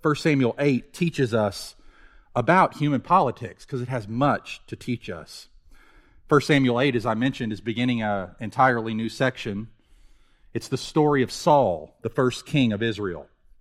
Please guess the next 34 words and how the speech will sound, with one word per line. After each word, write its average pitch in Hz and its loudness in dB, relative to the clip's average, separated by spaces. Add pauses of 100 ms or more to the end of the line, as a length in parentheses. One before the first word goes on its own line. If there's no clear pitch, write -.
(600)
And 127 6
this 156 6
section 147 4
stretches 151 2
all 143 2
the 151 -2
way 147 -2
through 135 -6
chapter 131 2
fifteen. 110 -4 (1080)
And 135 4
we 147 6
will 151 4
consider 160 2
this 185 4
week 127 0
Samuel's 156 -2 (100)
first 196 2
speech, 127 -4
which 139 -8
is 117 -8
basically 156 0
a 113 2
warning 107 0 (340)
to 175 2
the 160 2
people 147 0
of 113 -2
Israel 120 0 (960)
that 139 6
in 143 2
choosing 175 2
a 135 4
king, 139 0